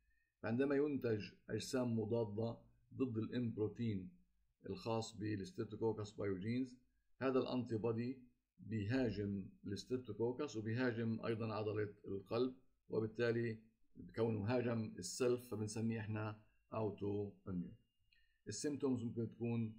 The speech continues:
تشمل فيفر، جوينت بين، أرثرايتس زي آلام في الركبة، الإلبوز والأنكلز، جوينت سويلينج، انتفاخ في بعض المفاصل،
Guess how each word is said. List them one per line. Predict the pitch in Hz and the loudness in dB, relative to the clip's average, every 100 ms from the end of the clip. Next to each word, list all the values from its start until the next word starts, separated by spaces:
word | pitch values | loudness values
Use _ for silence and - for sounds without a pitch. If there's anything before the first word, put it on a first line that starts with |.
| - - | -14 -8
تشمل | 117 - 110 95 | -6 -2 0 0
فيفر، | 101 113 117 120 - _ - | 0 2 2 0 -6 _ -12
جوينت | 107 110 117 107 - | 0 2 2 0 0
بين، | 113 113 110 | 0 0 -2
أرثرايتس | 92 90 104 117 113 110 107 - - _ - | -6 -4 0 0 0 -4 -6 -10 -16 _ -12
زي | 87 113 110 104 | 2 4 4 0
آلام | - 107 113 101 | -2 0 0 0
في | 98 | -2
الركبة، | 95 95 117 123 113 110 | -4 -2 -4 -2 0 2
الإلبوز | 107 113 120 110 110 92 | 2 2 0 0 0 0
والأنكلز، | 107 110 - - 117 117 131 139 - _ _ _ - | 0 0 -2 -2 -2 0 2 2 -2 _ _ _ -12
جوينت | 90 127 127 117 | 2 4 4 2
سويلينج، | - 117 117 117 117 - _ _ - - | -2 0 2 2 0 -6 _ _ -16 -6
انتفاخ | - 104 92 - 120 113 - | -2 -2 -4 -4 0 0 0
في | 113 110 | -2 -2
بعض | 104 107 110 104 | 0 0 0 0
المفاصل، | 98 90 113 123 131 139 | -4 -2 -2 2 0 0